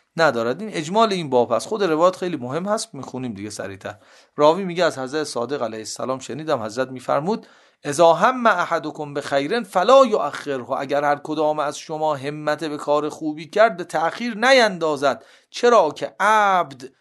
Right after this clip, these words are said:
چه بسیار می‌شود که نماز می‌خواند یا روزه روز را می‌گیرد، پس به او گفته می‌شود: «اعمل ما شئت بعدها فقد غفر الله لک.»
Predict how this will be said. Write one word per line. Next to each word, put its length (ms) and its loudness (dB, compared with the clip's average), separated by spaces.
چه 160 -6
بسیار 600 0
می‌شود 540 -6
که 140 -10
نماز 460 -4
می‌خواند 640 -6
یا 160 -6
روزه 480 -8
روز 280 -12
را 160 -6
می‌گیرد، 720 -2
پس 280 -8
به 80 -12
او 220 -8
گفته 340 -12
می‌شود: 540 -4
«اعمل 460 0
ما 160 -6
شئت 340 -12
بعدها 440 -2
فقد 320 -2
غفر 300 -4
الله 440 0
لک.» 240 -14